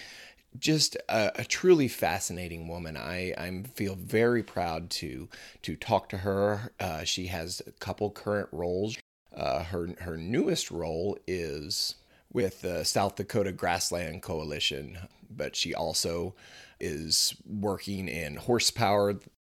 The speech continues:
by providing equine facilitated learning and counseling. Um, she's a restorative justice consultant for Generation Red Road, Sioux Falls, South Dakota. Uh, she just does a lot of really great things,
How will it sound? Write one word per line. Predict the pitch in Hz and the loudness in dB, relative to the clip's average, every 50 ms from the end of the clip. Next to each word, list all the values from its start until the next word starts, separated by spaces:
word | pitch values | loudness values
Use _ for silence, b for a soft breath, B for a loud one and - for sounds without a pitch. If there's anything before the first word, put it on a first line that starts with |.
| _ - - | _ -6 -2
by | 95 92 | -2 -2
providing | - 95 95 92 95 92 95 95 92 92 92 - - | 0 -2 -2 0 2 2 2 2 0 -4 -6 -4 -6
equine | 101 92 - - 92 90 87 - | -6 -6 -4 -4 -4 -4 -4 -4
facilitated | 92 - - 95 95 92 87 - 92 85 82 | -6 -4 -2 -2 -2 -2 -2 -2 -2 -2 -2
learning | 85 87 87 90 90 92 87 80 | -4 -4 -6 -6 -6 -6 -6 -8
and | 76 - - | -10 -10 -4
counseling. | - 117 113 110 110 - - 98 101 98 95 92 104 - B B B B B B B | 0 0 0 2 0 0 0 0 -2 -2 -2 -4 -6 -8 B B B B B B B
Um, | - 85 90 85 82 | -6 -4 -4 -4 -2
she's | - - 95 80 | -2 -2 -2 -2
a | 76 | -4
restorative | 76 76 - - - 95 98 80 80 80 - | -2 0 0 2 2 2 0 0 -4 -6 0
justice | 98 101 101 - - 101 98 - | 2 2 2 2 2 0 0 0
consultant | - - 92 - - 98 85 85 87 - 85 85 85 - | 0 -2 -2 0 0 0 0 0 -2 -4 -4 -6 -6 -8
for | - - - 78 78 80 | -10 -8 -6 -4 -4 -4
Generation | - - 85 82 82 80 82 87 - - - 57 67 78 | -4 -4 -4 -4 -4 -6 -6 -4 -4 -4 -6 -6 -8 -6
Red | 85 90 82 - | -6 -6 -6 -6
Road, | 87 90 87 90 92 95 | -6 -6 -4 -4 -4 -4
Sioux | - - 85 87 | -4 -6 -6 -6
Falls, | - - 80 80 82 87 - - | -6 -6 -4 -4 0 0 0 0
South | - 90 - | 0 -2 -4
Dakota. | - 85 - 95 90 92 95 92 95 B B B B B B B - | -6 -10 -6 -4 -4 -2 -2 -4 -4 B B B B B B B 0
Uh, | 95 107 98 85 78 | 2 4 4 4 2
she | - - 151 131 | 2 2 2 2
just | 113 196 - - - - 101 | 4 4 4 4 2 2 2
does | 127 117 98 90 | 4 4 4 2
a | |
lot | 92 85 85 90 95 95 98 107 | 0 0 0 2 2 2 2 2
of | 95 92 | 2 0
really | 98 95 95 | 0 -2 -2
great | 95 95 90 - | -2 -2 0 2
things, | 117 101 98 | 2 2 2